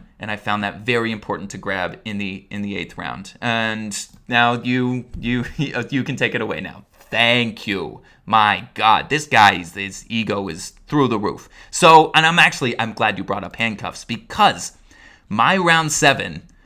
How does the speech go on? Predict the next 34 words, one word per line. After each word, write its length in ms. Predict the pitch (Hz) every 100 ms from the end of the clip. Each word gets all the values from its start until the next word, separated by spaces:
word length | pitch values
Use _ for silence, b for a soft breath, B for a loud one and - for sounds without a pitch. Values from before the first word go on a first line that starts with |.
| b
was 160 | - 98
none 220 | 123 139
other 420 | 127 113 110 107 - -
than 160 | 117 110
Mark 300 | 104 101 104
Ingram. 400 | 98 55 50 - -
And 140 | 139
I'm 120 | 131
very 280 | 120 139 131
happy 300 | 117 104 104
about 260 | 95 92 98
this 120 | -
pick. 300 | - 82 -
Baltimore 640 | 123 139 139 127 123 107 B B
is 180 | 110 -
the 140 | 107
number 460 | 101 113 131 127 131
one 500 | 117 113 110 101 _ _ _ _ _ -
rushing 480 | 101 117 127 131 120
team 360 | - 117 110 104
in 320 | - 110 110
the 80 | 98
game, 360 | 113 101 101
and 80 | 101
it's 160 | 98 -
not 200 | 101 104
even 160 | 117
close. 260 | - 208 -
They 120 | 143
had 140 | 139
ninety-eight 520 | 135 151 160 160 156 156
more 180 | 147
rushing 320 | 143 131 147 127
attempts 380 | - 120 -